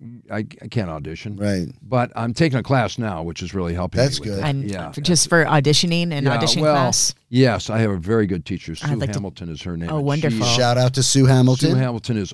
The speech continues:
Speaker 1: awesome. Sue
Speaker 3: Wonderful.
Speaker 1: Hamilton Studios.
Speaker 3: Okay.
Speaker 1: And she's a real tough coach, and she's great. But, uh, I'm learning, but I was not a good auditioner. And, um, anyway,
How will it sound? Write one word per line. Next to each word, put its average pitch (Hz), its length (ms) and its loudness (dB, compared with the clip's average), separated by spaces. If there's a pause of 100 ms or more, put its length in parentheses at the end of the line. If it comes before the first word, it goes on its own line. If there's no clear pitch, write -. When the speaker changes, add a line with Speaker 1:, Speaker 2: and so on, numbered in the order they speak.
Speaker 1:
awesome. 110 440 -2
Sue - 160 -4
Speaker 3:
Wonderful. 107 260 -4
Speaker 1:
Hamilton 117 240 -8
Studios. 107 600 0 (140)
Speaker 3:
Okay. 135 380 -2
Speaker 1:
And 104 120 -10
she's - 140 -12
a 113 40 2
real 127 120 6
tough - 340 -4
coach, 101 380 -2
and 82 140 -8
she's 80 220 -10
great. 95 340 -2 (420)
But, 117 340 0
uh, 107 300 -2
I'm 107 140 0
learning, 131 540 2
but 117 420 -2
I 113 160 -2
was 104 200 -2 (160)
not 123 240 -4
a 120 40 -2
good 101 160 -2
auditioner. 90 580 -6
And, 101 380 -6
um, 98 340 -4 (540)
anyway, 135 340 0